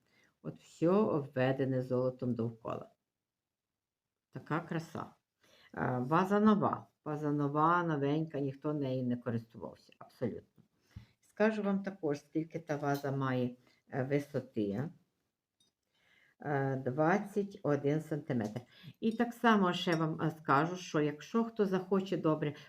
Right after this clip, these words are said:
подивитись, не встидайтесь, пишіть мені, е, чи телефонуйте, як не знаєте, як на Viber. М, е, і потім я зайду на Viber, чи ви до мене зайдете, чи якось ми.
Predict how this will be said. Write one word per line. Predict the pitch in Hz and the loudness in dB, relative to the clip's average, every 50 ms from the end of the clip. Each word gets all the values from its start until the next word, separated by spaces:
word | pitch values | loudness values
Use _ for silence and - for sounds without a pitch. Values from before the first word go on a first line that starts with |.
| _ | _
подивитись, | - 170 156 135 151 143 156 165 165 180 - - - | -4 -2 0 2 4 4 4 2 2 -2 -8 -6 -2
не | 165 160 160 | 0 0 0
встидайтесь, | 160 - - 139 123 127 123 127 127 - - - | 0 -4 -6 -2 0 2 2 2 0 -2 -10 -14
пишіть | - - 185 175 - - - 131 117 104 - - | -8 -4 -4 -4 -4 -4 -4 -2 -2 -2 -2 -2
мені, | 131 131 139 151 165 190 196 196 - - _ _ _ _ - | -2 0 2 2 2 0 -2 -4 -6 -14 _ _ _ _ -10
е, | - 135 131 135 131 135 135 135 - - - - - - - - | -6 -4 -2 -2 -2 -2 -2 -2 -4 -6 -8 -12 -14 -12 -12 -12
чи | - - - | -12 0 4
телефонуйте, | 214 196 185 180 180 - 156 143 135 131 131 131 139 135 - 175 175 180 - - - - 214 - - | 6 8 8 8 6 4 2 2 2 2 2 2 0 2 2 0 0 0 -2 -10 -16 -20 -20 -10 -2
як | 170 170 170 170 - | 2 2 2 2 0
не | 180 170 | -4 -6
знаєте, | 165 175 170 170 170 170 170 175 | -2 0 2 2 2 2 2 2
як | 170 170 170 170 - | 4 4 2 2 2
на | 170 160 156 | 2 2 4
Viber. | 160 160 160 165 160 160 170 170 165 - - _ _ _ - | 6 6 8 6 6 4 2 0 -2 -4 -14 _ _ _ -8
М, | - 156 156 151 147 | -4 -2 -2 0 2
е, | 143 143 147 151 151 151 - - | 2 2 4 2 2 0 -2 -2
і | - 180 190 208 214 220 226 226 226 226 226 226 226 226 | 0 2 4 6 6 6 8 8 8 8 8 6 4 2
потім | 196 185 185 190 170 170 | 0 0 2 2 2 2
я | 170 165 165 160 | 4 4 4 4
зайду | 160 151 139 139 139 | 2 2 0 0 0
на | 135 131 135 139 | 0 0 0 4
Viber, | 175 196 214 208 208 190 175 170 | 6 6 6 6 6 2 0 0
чи | - - 127 | 0 -2 0
ви | 113 151 185 | 2 2 2
до | 185 190 170 | 2 2 2
мене | 170 170 165 165 160 | 0 0 0 0 0
зайдете, | 160 165 160 156 160 156 156 151 156 - 139 | 0 2 0 2 2 2 2 2 0 -4 -12
чи | - - - 143 | -14 -6 -4 -2
якось | 135 131 - 127 123 - | -2 -2 -4 -8 -10 -6
ми. | 131 127 127 | -6 -6 -6